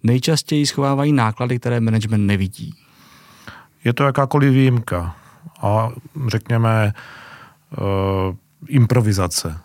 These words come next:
Speaker 2: To znamená jakékoliv, eh, odbočení nebo ukročení ze standardního procesu. Dáváte přednost nějakému zákazníkovi, nějaký obchodník si vykřičí přednost a tak dále. V tom případě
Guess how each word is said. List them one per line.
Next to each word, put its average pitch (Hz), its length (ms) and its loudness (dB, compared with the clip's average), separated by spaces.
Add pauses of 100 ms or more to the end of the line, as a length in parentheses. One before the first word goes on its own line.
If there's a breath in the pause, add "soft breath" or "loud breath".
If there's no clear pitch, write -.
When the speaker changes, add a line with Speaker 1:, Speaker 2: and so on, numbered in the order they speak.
(180)
Speaker 2:
To 107 120 -8
znamená 104 360 2
jakékoliv, 110 800 -2
eh, 95 400 -4 (240)
odbočení 107 680 0
nebo 107 220 2
ukročení 104 880 0 (120)
ze 101 360 -2
standardního 107 680 0
procesu. 92 600 -8 (520 loud breath)
Dáváte 104 420 2
přednost 104 400 -4
nějakému 98 360 -2
zákazníkovi, 107 920 0 (400 loud breath)
nějaký 104 300 0
obchodník 104 500 -2
si 107 120 -2
vykřičí 104 540 -2
přednost 104 500 -2
a 101 60 -2
tak 104 200 -2
dále. 98 440 2 (600 loud breath)
V - 140 -20
tom 117 380 2 (160)
případě 113 760 2